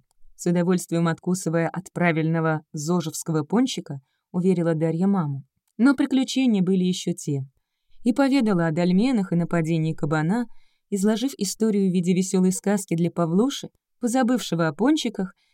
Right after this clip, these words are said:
и зависнувшего, впечатлившись тем, что рассказывала мама, слушая ее с расширенными глазенками, с раскрытым ртом. «Хорошо, что кабанчик выжил»,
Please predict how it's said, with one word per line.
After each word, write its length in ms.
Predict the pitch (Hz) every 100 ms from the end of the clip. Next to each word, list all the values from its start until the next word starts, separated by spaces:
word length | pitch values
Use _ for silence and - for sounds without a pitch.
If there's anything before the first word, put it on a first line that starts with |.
| _
и 120 | 190
зависнувшего, 880 | 185 196 185 285 220 190 - 147 143 _ _ _ _
впечатлившись 720 | - 196 208 202 233 - 185 -
тем, 260 | 214 254
что 260 | 247 - 185
рассказывала 640 | 180 - 180 170 165 160
мама, 400 | 160 220 208 151 - - _
слушая 440 | - 240 269 - 202
ее 320 | 185 175 160
с 120 | -
расширенными 600 | 175 - - 226 196 180
глазенками, 720 | 160 165 165 180 262 233 190 190
с 120 | -
раскрытым 560 | 160 - 180 190 170
ртом. 480 | 165 147 147 143 131 - - _ - - - - - - - _ _
«Хорошо, 480 | - 233 233 220 269
что 180 | - 196
кабанчик 580 | 202 185 202 190 202 190
выжил», 460 | 220 185 165 156